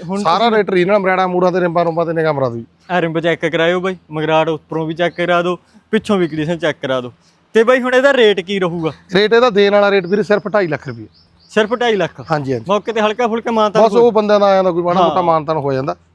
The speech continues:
Speaker 1: ਤੇ ਆ
Speaker 2: ਵਿੱਚੋਂ
Speaker 1: ਜੇ-
Speaker 2: ਵੀ ਨਿਗਾਹ ਮਰਾ ਦਿਓ, ਟਰੈਕਟਰ ਦੀ ਜ਼ਿਆਦਾ ਨਵਾਂ ਪਾਉਣਾ ਟਰੈਕਟਰ 'ਚ।
Speaker 1: ਹਾਂ, ਜ਼ਿਆਦਾ
Speaker 2: ਵਿੱਚੋਂ
Speaker 1: ਨਵਾਂ
Speaker 2: ਨਿਗਾਹ-
Speaker 1: ਆ। ਆ ਇੱਥੋਂ ਜਿੱਥੇ ਬੈਟਰੀ ਵੀ ਹੁੰਦੀ ਸੀ, ਉਹ ਵੀ ਰੰਗ
Speaker 2: ਹਾਂਜੀ,
Speaker 1: ਖੜਾ
Speaker 2: ਹਾਂਜੀ।
Speaker 1: ਇਹਦਾ, ਰੇਜ਼ਨ ਸਾਰਾ।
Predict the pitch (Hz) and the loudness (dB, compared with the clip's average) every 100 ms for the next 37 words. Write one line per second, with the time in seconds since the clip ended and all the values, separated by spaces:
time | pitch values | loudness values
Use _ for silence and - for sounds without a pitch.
0 | - 214 220 214 247 220 220 220 196 185 | 0 2 2 0 2 2 2 2 2 2
1 | 170 151 156 147 156 156 156 160 151 156 | 2 0 -2 -2 -2 -2 -6 -8 -2 -2
2 | 147 147 143 135 131 123 127 127 127 _ | 0 -2 -4 -6 -8 -12 -14 -16 -20 _
3 | - 143 131 120 117 117 127 135 139 139 | -14 -8 -6 -6 -10 -10 -8 -4 -4 0
4 | 139 139 147 143 - _ 156 165 170 156 | 0 0 -4 -8 -20 _ -2 -2 -4 -6
5 | 170 156 160 147 156 156 156 151 160 156 | -6 -4 -4 -4 -4 -4 -6 -6 -8 -6
6 | 160 156 160 156 139 139 135 160 151 170 | -6 -2 0 2 2 2 -2 -4 -8 -8
7 | 160 147 147 | -8 -6 -6